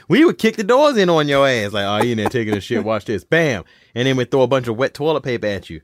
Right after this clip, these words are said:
So, you know, it was just, <laughs> I'm, I don't know if my not wanting to shit in public came from things like that, but I'm with you, man. Like, I,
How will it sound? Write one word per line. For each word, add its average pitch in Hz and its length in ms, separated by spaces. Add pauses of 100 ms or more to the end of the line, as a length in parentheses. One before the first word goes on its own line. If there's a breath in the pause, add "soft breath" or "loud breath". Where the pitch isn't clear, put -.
(340 loud breath)
So, 143 360
you 160 140
know, 143 140
it 175 140
was 202 160
just, 151 380
<laughs> - 60
I'm, 170 220 (120)
I 147 80
don't 208 200
know 170 160
if 120 60
my 123 440 (380)
not 107 380
wanting 113 260
to 110 40
shit - 240
in 110 80
public 120 320
came 120 240
from 101 300 (260)
things 127 300
like 101 220
that, 131 280 (140)
but 117 240
I'm 170 180
with 240 180
you, 208 80
man. 160 280
Like, 151 180
I, 175 160